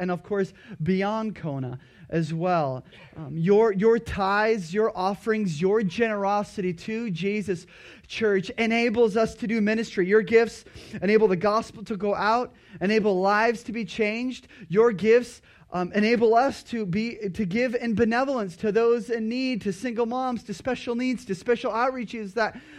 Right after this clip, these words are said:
that, that, that extend and beyond and impact the kingdom more than we realize. Um, in addition to that, five percent of your generosity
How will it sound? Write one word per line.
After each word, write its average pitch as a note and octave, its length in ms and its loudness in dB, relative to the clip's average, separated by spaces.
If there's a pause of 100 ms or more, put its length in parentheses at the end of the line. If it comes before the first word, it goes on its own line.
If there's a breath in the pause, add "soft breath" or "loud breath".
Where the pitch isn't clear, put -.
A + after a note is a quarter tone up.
(160 loud breath)
that, G3+ 280 -2
that, A3 160 -4
that A3+ 200 0
extend A#3+ 640 0
and G#3+ 140 0
beyond A#3+ 360 -4
and A3 120 -6
impact A3+ 500 -6 (240 loud breath)
the G3 120 2
kingdom A#3+ 460 -2
more A3 220 -2
than G#3 220 -2
we A3 160 -2
realize. F#3 760 -2 (360 loud breath)
Um, E3+ 260 -14
in A3+ 140 2
addition C4+ 400 2
to G#3 140 -4
that, F3+ 220 -2
five A3 520 -6
percent A3 760 -8
of F3 140 -2
your G3+ 320 0
generosity F3+ 880 -6